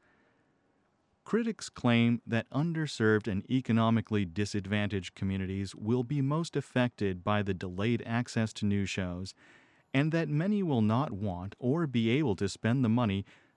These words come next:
to subscribe to a pay channel that is also widely known for some of its more edgy, sexually explicit, and graphic content. It is certain that the public broadcasting service will be affected by the move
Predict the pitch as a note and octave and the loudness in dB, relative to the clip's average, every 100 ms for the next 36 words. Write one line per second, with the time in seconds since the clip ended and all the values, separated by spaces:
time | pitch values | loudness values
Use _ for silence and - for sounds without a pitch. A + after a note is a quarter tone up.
0 | _ C3 - D#3+ - F3+ G#3+ F#3 E3 D3+ | _ -2 -2 -6 -4 -4 -4 -4 -2 -2
1 | - - C#3 C3 - G#2+ A2 A#2+ A2+ A#2+ | -2 -4 -2 0 2 2 2 0 0 0
2 | A#2+ C#3 D#3+ B2 G#2+ F2+ G2 G2 G2 G2 | 0 -2 -2 0 0 2 0 0 0 -2
3 | F#2 F2 G2 - A2 - A2+ G#2+ G2+ - | -2 -4 -6 -4 -6 -2 -2 0 -2 -2
4 | G2+ G2 F2+ - G#2 G2+ G2+ C#3 - _ | -2 -2 -4 -4 -4 -2 -2 -4 -6 _
5 | _ _ - G#2 - G2 G2 F2+ - - | _ _ -4 -4 -2 -2 -2 -2 -8 -4
6 | F#2+ G#2 A2+ G#2 G#2+ A#2+ - A2 - F#2 | -2 -2 -2 -2 0 -2 -4 -10 -8 -10
7 | E2+ - A2 - _ _ _ _ _ _ | -8 -10 -14 -16 _ _ _ _ _ _
8 | _ _ _ _ _ A#2+ A#2+ A#2 G#2 - | _ _ _ _ _ 2 4 4 2 -2
9 | F#3+ G#3+ F#3 C3 C3+ - F#2 G#2 B2+ C3+ | 0 0 0 0 -2 -2 -4 -2 0 0
10 | - A2+ G#2+ G2+ G#2+ G#2+ A2 F#2+ - G#2+ | 0 0 2 2 0 2 0 -2 2 2
11 | G2 G2 G#2+ G#2+ G#2+ C3+ C3+ - D#3+ D#3+ | 2 0 0 0 0 -2 -2 -4 -6 -2
12 | C3 A2+ G#2 A2+ A2 G2 G2 G2 | 0 0 2 2 2 0 2 0